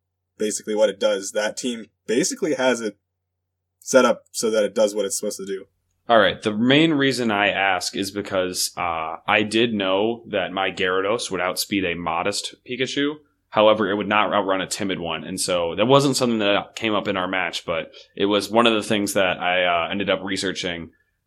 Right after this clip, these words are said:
Speaker 2: uh, when I was preparing for the matchup. And, uh, yeah, I was honestly really worried, uh, mostly about Electivire because, uh, it does have that Ice Punch to get rid of my, uh,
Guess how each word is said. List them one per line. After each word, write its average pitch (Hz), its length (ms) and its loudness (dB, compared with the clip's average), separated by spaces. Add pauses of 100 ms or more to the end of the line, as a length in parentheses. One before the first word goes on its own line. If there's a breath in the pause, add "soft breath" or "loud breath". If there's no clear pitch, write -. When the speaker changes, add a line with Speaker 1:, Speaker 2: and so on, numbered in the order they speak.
Speaker 2:
uh, 80 300 -2
when 92 240 -2
I 90 100 2
was 90 220 -4
preparing 95 640 0
for 90 260 2
the 82 80 -4
matchup. 82 520 -4 (140)
And, 82 420 -6 (560)
uh, 82 240 0
yeah, 104 280 6
I 110 80 6
was 120 120 4
honestly 127 460 2
really 107 340 0
worried, 92 540 0
uh, 85 320 -2
mostly 101 400 0
about 87 260 0
Electivire 85 640 -4
because, 82 540 -8 (300)
uh, 82 220 -2
it 92 120 -4
does 117 200 4
have 120 140 2
that 101 140 2
Ice 95 200 0
Punch 92 320 -4
to 98 80 -4
get 90 120 -4
rid 90 140 -2
of 87 140 -6
my, 85 320 -2
uh, 82 280 -4